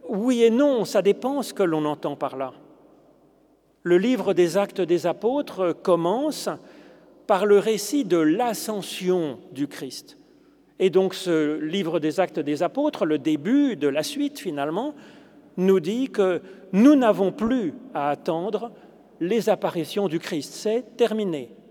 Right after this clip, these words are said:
Le chapitre vingt de l'Évangile selon Jean, je pense, est précisément fait pour cela,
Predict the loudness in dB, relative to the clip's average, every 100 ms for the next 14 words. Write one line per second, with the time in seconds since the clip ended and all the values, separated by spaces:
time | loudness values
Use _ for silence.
0 | -20 -20 _ _ _ _ _ _ _ _
1 | _ 0 4 4 2 0 -4 -2 0 2
2 | 2 2 2 2 0 -2 -2 -4 -2 0
3 | 0 -2 -2 -2 0 -2 -2 -2 0 0
4 | 0 0 -4 -4 -2 -2 -2 -2 0 0
5 | 0 0 0 0 0 -4 -2 -2 0 -4